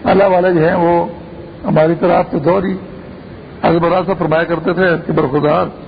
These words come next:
آج کل بیعت ایمان ہے، بیعت سلوک نہیں ہے۔ اس جو بھی آئے بیعت کر لیا کرو، کیونکہ بیعت ایمان ہے کہ اس آدمی کا بھٹک کر ایمان سے نکلنے کا خطرہ ہے، تو اس کی بیعت کر لے کر ہو سکتا ہے آیا گیا تو فائدہ ہو جائے گا۔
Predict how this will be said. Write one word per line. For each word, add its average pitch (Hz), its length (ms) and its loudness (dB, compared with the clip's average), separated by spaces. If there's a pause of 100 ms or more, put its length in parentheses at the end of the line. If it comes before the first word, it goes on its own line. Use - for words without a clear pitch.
(640)
آج 180 280 2 (100)
کل 170 200 0
بیعت 165 300 2
ایمان 147 460 2
ہے، 135 40 -2
بیعت 147 320 0
سلوک 151 200 0
نہیں 165 260 2
ہے۔ 113 60 -2 (1600)
اس 175 180 2
جو 185 140 4
بھی 185 120 4
آئے 180 80 4
بیعت 175 240 2
کر 196 120 0
لیا 185 220 4
کرو، 147 160 -2 (1200)
کیونکہ 165 220 2
بیعت 175 240 2
ایمان 165 380 2
ہے 185 60 -4
کہ 165 80 -4
اس 143 80 -4
آدمی 165 300 0
کا 165 120 0
بھٹک 143 320 -2
کر 175 120 0 (600)
ایمان 165 380 2
سے 175 60 0
نکلنے 160 320 0
کا 139 180 -4
خطرہ 170 140 0
ہے، 147 180 2 (920)
تو 139 80 0
اس 175 60 0
کی 196 80 4
بیعت 190 260 2
کر 214 80 0
لے 208 160 2
کر 196 100 2
ہو 185 140 2
سکتا 185 240 -2
ہے 175 40 2
آیا 180 120 2
گیا 170 180 0
تو 165 140 -4
فائدہ 156 200 0
ہو 190 60 0
جائے 151 240 0
گا۔ 170 60 -8